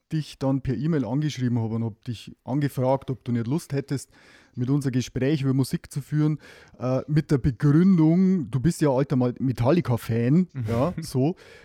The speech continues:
Speaker 1: kam von dir postwendend die Mail zurück, fast schon so mit diesem erhobenen Zeigefinger, „Ich mag auch Klassik.“ Jetzt, äh, lieber Andreas, jetzt muss ich schon mal fragen,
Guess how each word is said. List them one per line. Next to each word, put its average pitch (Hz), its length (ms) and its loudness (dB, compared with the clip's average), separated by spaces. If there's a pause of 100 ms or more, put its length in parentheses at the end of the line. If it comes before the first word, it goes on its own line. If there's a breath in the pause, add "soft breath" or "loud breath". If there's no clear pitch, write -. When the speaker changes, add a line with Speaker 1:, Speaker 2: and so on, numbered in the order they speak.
(100)
Speaker 1:
kam 156 260 2
von 165 140 4
dir 170 420 6 (200)
postwendend 170 920 2
die 160 80 2
Mail 151 380 4
zurück, 180 380 2
fast - 360 -2
schon 175 140 0
so 160 140 0
mit 170 180 0
diesem 156 420 -2
erhobenen 165 580 0
Zeigefinger, 165 600 2 (460 loud breath)
„Ich 165 260 0
mag 135 320 2
auch 120 160 -2
Klassik.“ - 520 -8 (520)
Jetzt, 127 160 -8
äh, 135 160 2 (120)
lieber 147 240 4
Andreas, 143 360 2
jetzt 139 160 0
muss 151 160 4
ich 147 60 4
schon 151 80 4
mal 156 120 4
fragen, 151 340 2